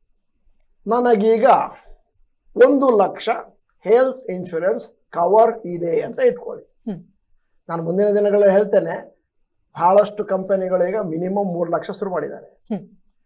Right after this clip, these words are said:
Speaker 1: ಹಿಂದಿನ ದಿನಗಳಲ್ಲಿ ಐವತ್ತು ಸಾವಿರದಿಂದ ಪ್ರಾರಂಭ ಮಾಡ್ತಿದ್ರು. ಯಾಕಂದ್ರೆ ಬೇಕಾದಷ್ಟು ಇನ್ಫ್ಲೇಷನ್ ಇದೆ ಮೆಡಿಕಲ್ ಇನ್ಶೂರೆನ್ಸ್ ಫೀಲ್ಡ್ ಅಲ್ಲಿ.
Speaker 2: ಹ್ಮ್.
Speaker 1: ನನಗೀಗ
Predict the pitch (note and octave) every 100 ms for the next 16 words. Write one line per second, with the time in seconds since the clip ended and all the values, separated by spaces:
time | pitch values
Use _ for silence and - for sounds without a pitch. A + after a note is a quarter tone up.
0 | _ _ - F#3 G3+ G3 F#3 F3 F3 E3
1 | F#3 G3+ - E3 D#3 G3 A#3+ F#3+ E3 D#3+
2 | G3+ F3+ - - _ _ _ _ _ _
3 | _ - - F3 F#3+ B3 - _ _ _
4 | F3 F#3+ G#3 F#3+ E3 D3+ D3+ - A3 B3
5 | - _ _ _ - G#3 G3 F#3+ F#3 F3+
6 | D#3+ E3+ A#3+ A3 _ _ _ D#3 D3+ E3
7 | D#3+ A#3+ F3 D#3 D#3+ F#3 G#3+ C#4 C4 D3+
8 | - - _ _ G#3+ D#3+ _ _ _ _
9 | _ - - - _ _ A#3 C4 C4 A#3
10 | A#3